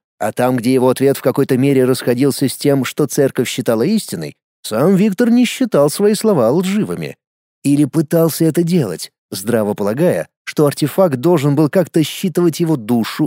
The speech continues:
или разум. Притом незаметно коснуться последнего при помощи какой-то массово производящейся побрякушки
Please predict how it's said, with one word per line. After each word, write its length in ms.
или 180
разум. 540
Притом 440
незаметно 640
коснуться 600
последнего 760
при 120
помощи 360
какой-то 480
массово 480
производящейся 840
побрякушки 840